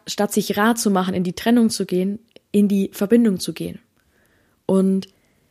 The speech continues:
ich hab auch gemerkt, ähm, um wieder auf das Thema so ein bisschen mehr zurückzukommen, dass ich halt sehr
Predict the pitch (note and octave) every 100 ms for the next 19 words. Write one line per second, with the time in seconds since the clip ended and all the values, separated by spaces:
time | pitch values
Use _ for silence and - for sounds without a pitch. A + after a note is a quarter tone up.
0 | _ _ _ _ _ _ _ _ _ _
1 | _ _ _ - G#3+ A#3 A#3+ A#3 G#3+ G3
2 | G#3 A3 A#3 - _ _ G3+ G3 G3 G3
3 | F#3 G3 F#3+ - G3 - G#3+ G#3 F#3 F3+
4 | F3+ - F#3 F#3 F3+ G3+ - F#3+ - F3+
5 | F#3+ _ _ - F#3 G#3 - F3 F3 -
6 | - G3 G3+ G#3